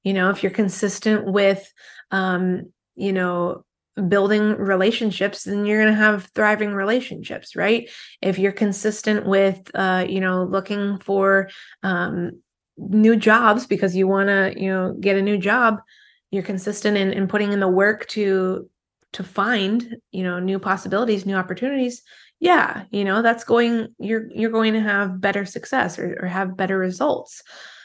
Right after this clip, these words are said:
um, better outcomes. But I just don't think, and again, this is my opi-, opinion, my view, I just don't think that that can be said when it comes to your health.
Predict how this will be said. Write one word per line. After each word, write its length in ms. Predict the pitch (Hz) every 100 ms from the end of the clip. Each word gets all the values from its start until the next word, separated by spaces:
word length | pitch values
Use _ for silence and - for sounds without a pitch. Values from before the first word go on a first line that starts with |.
| -
um, 500 | 185 180 180 180 175 - 185
better 220 | 202 202
outcomes. 640 | 262 277 - - 208 - - - - _ _ _ _ _ _ _ -
But 100 | 220
I 60 | 202
just 340 | 226 240 240
don't 300 | 277 262 -
think, 640 | - 240 202 220 240 - _ _ _ _ -
and 100 | 190
again, 340 | 196 262 202
this 180 | 170 175
is 120 | 190
my 460 | 185 185 196 202 208
opi-, 300 | 208 208 -
opinion, 500 | 214 202 190 202 262
my 220 | 202 190 202
view, 260 | 196 247
I 60 | 214
just 380 | 185 208 208 -
don't 260 | 208 208
think 300 | 202 196 214
that 420 | 180 185 185 - - - - - - _ _ _ _ _ _ _ _ _ _ _
that 400 | - 180 196 190
can 160 | - 196
be 240 | 190 185
said 500 | 180 - 185 180 180
when 140 | 170 185
it 100 | 185
comes 220 | 185 165
to 100 | -
your 120 | 190
health. 300 | 175 - -